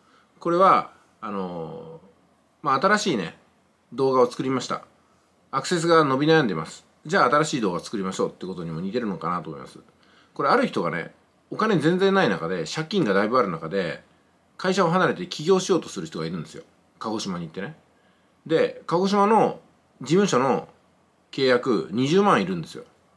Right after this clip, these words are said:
その二十万もないみたいなね。その二十万もなくって、どうしようって時にバースデー、えー、セールみたいなのをやってね、まあ、ママと二十万作るわけなんですけども、まあ、けどね、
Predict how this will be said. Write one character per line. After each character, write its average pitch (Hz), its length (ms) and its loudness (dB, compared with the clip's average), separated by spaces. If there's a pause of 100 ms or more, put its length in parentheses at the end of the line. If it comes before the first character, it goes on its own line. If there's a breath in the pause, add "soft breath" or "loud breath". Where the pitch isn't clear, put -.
そ - 120 -6
の 220 100 4
二 185 160 6
十 247 140 0
万 240 180 2
も 117 80 2
な 98 140 0
い 87 60 -2
み 78 80 -8
た - 100 -14
い - 20 -14
な - 80 -14
ね。 - 200 -18
そ - 120 -4
の 214 80 2
二 190 180 6
十 233 140 2
万 247 180 8
も 151 60 4
な 123 140 2
く 107 100 -4
っ - 20 -12
て、 101 440 0 (240 loud breath)
ど 240 160 6
う 220 40 6
し 185 80 0
よ 143 80 6
う 113 40 0
っ - 20 -10
て 98 80 -12
時 98 140 -8
に 98 120 -2
バ 139 180 4
ー 160 40 0
ス 160 80 -4
デ 160 80 6
ー、 143 260 2 (100)
え 135 60 -6 (260)
ー、 113 40 -2
セ 143 160 2
ー 113 40 4
ル 90 80 0
み 82 80 -8
た 80 100 -10
い - 20 -8
な 71 80 -10
の 71 60 -8
を - 20 -10
や 80 140 -10
っ - 20 -20
て 107 100 -10
ね、 156 200 -6 (400 soft breath)
ま 90 340 -2
あ、 98 40 -12
マ 120 100 2
マ 104 120 0
と 92 80 -6
二 98 140 -4
十 104 140 -2
万 85 180 -4
作 - 160 -12
る 104 60 -2
わ 80 80 -6
け 80 80 -14
な 69 80 -14
ん 67 40 -18
で - 60 -20
す - 60 -20
け 85 80 -14
ど 85 60 -10
も、 104 260 -8 (720 soft breath)
ま 147 120 0
あ、 131 40 0
け 226 120 0
ど 151 120 2
ね、 98 220 -4